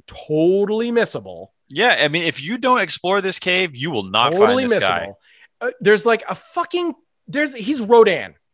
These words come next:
Speaker 1: He's Rodan. He's a pterodactyl man.
Speaker 2: Yeah, they keep calling him, like, a lesser dragon in, like, the description. It's like, nah, man, he is a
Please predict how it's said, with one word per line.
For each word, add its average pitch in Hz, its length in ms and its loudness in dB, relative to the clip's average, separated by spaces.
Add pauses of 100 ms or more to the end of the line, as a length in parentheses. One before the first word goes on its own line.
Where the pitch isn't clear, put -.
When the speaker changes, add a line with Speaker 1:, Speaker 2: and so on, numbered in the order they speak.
(120)
Speaker 1:
He's 180 160 -6
Rodan. 151 360 0
He's 165 160 -6
a 185 60 -2
pterodactyl 240 680 2
man. 151 300 -2
Speaker 2:
Yeah, 151 120 4
they 135 180 0
keep - 240 -4
calling 196 300 4
him, 151 80 -2
like, 131 160 -2
a 104 60 0
lesser 92 520 -4
dragon 127 540 0
in, 110 260 -8
like, 104 140 -2
the 107 100 -4
description. 107 520 -6
It's 156 160 -6
like, 156 200 0
nah, 104 200 -4
man, 92 180 -8
he 139 140 -8
is 104 100 -4
a 92 100 -4